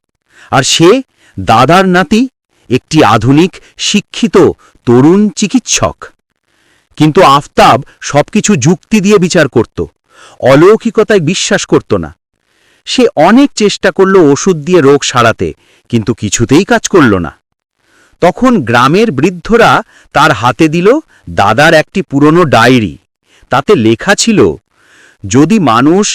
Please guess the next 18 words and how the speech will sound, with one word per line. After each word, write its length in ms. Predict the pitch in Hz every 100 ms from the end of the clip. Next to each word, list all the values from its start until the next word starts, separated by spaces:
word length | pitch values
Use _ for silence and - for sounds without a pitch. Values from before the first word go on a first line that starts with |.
| - _ - 104
আল্লাহর 440 | 135 143 151 180 180
নিয়ামতের 540 | 165 175 175 185 202 202 -
কদর 340 | 117 123 156 185 127
না 100 | 110 156 -
করে, 240 | 208 127 85 - _ _ _
ঝর্ণার 580 | 98 - 104 135 156 175
পানি 320 | - 185 165 135 - _ 87
বিষাক্ত 520 | 117 - 156 175 _ 185 156
হবে। 220 | 143 98 - _ _ _ _ _ _ 113
এর 160 | 135 131
সমাধান 480 | 117 120 131 156 196 254 - _ - 120
ঔষধ 360 | 151 - 196 175 160
নয়, 220 | 110 76 _ _ _ _ -
বরং 360 | 87 110 135 190 226 _ -
একটি 280 | 123 - 175 127
পবিত্র 440 | 127 175 - - 190 113
দোয়া 300 | 117 135 151 82 65 _ _ _
এবং 340 | 110 117 135